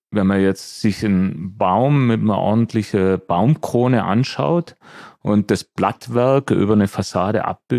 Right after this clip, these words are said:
abwickelt, also mal vor-, in der Vorstellung, äh, dann sehen wir, dass so, so eine Fassadenbegrünung vielleicht das Blattwerk hat von einem vernünftigen Baum. Der Baum aber zusätzlich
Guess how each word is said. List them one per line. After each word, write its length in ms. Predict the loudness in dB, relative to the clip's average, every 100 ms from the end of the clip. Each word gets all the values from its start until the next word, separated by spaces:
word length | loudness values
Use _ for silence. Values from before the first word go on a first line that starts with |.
| -4
abwickelt, 880 | -6 -6 -2 -4 0 2 2 0 -6 _ _
also 240 | -4 0 2
mal 340 | 2 0 -2 -8 -20 -20 _ _ -18 -14
vor-, 200 | -4 -2
in 100 | 2
der 80 | 0
Vorstellung, 760 | 2 -2 0 0 2 2 0 -2 -10 -8
äh, 200 | -6 -6 -4
dann 160 | 0 2
sehen 220 | 2 4
wir, 280 | 4 4 4
dass 260 | 0 -2
so, 520 | -12 -12 -2 -2 -2 -6
so 180 | -6 0
eine 80 | 0
Fassadenbegrünung 1000 | 0 -2 0 2 0 -2 0 2 2 0
vielleicht 520 | 0 2 2 0 -2
das 100 | -6
Blattwerk 580 | -4 -6 -4 -4 -4 -6
hat 180 | -8 -8 -20 -20 -14
von 240 | -2 -2
einem 280 | 0 0 0
vernünftigen 580 | 0 0 0 0 -4 -4
Baum. 360 | -2 -2 -4 -8 _ -20 -20 _ -4
Der 80 | 0
Baum 320 | 2 4 4
aber 220 | 4 2
zusätzlich 800 | 2 4 4 4 0 0 -4